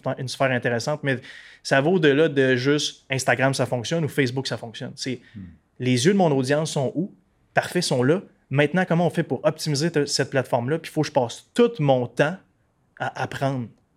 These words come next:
Speaker 2: Hmm.
Speaker 1: comment ça fonctionne.
Speaker 2: Ouais, c'est bon ça, parce que
Speaker 1: Puis
Speaker 2: Dé-,
Speaker 1: je t'arrête deux
Speaker 2: vas-y.
Speaker 1: secondes. Je passe zéro temps sur LinkedIn. Believe
Speaker 2: Hmm.
Speaker 1: passe zéro temps sur LinkedIn.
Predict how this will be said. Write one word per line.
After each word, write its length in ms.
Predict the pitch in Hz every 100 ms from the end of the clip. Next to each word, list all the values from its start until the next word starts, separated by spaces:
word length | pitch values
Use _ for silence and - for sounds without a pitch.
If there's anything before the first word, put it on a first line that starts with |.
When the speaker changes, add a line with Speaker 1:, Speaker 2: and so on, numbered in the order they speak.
| _
Speaker 2:
Hmm. 200 | 98 98
Speaker 1:
comment 180 | 170 120
ça 120 | 113
fonctionne. 320 | 113 - - _ _ _ _ _ _ _ _ _
Speaker 2:
Ouais, 180 | - 101
c'est 160 | 92 90
bon 220 | 87 98
ça, 160 | - 101
parce 200 | 92 90
que 200 | - 92 - - - - - _ _ _
Speaker 1:
Puis 160 | 190
Speaker 2:
Dé-, 60 | 127
Speaker 1:
je 120 | 233
t'arrête 280 | - 147 180
deux 100 | 185
Speaker 2:
vas-y. 160 | 185 170
Speaker 1:
secondes. 200 | 208 240 - _ _ _ _
Je 100 | -
passe 380 | 160 147 - -
zéro 400 | 123 170 156 143
temps 140 | 156
sur 160 | 143 120
LinkedIn. 320 | 120 113 - - _ _ _ -
Believe 300 | 131 156 196
Speaker 2:
Hmm. 40 |
Speaker 1:
passe 280 | 160 135 -
zéro 400 | 113 117 165 156
temps 140 | 147 151
sur 160 | 120
LinkedIn. 300 | 120 113 143